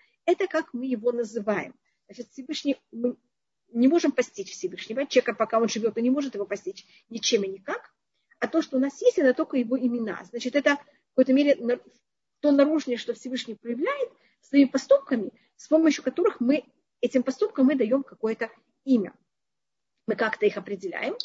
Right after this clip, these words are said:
И Муше сейчас говорит, евреи меня спросят: «И, Всевышний, каким проявлением ты сейчас будешь проявляться к еврейскому народу?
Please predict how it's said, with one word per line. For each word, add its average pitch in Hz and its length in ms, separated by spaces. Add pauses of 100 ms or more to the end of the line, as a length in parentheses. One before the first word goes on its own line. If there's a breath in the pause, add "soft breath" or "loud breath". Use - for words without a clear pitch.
(380 loud breath)
И 285 160
Муше 254 300
сейчас 254 180
говорит, 269 340 (380)
евреи 269 300
меня 269 200
спросят: 247 480 (540)
«И, - 160
Всевышний, 285 560 (240)
каким 320 480 (180)
проявлением 277 600
ты - 100
сейчас 277 260
будешь 262 320
проявляться 214 460
к - 80
еврейскому 190 400
народу? 202 400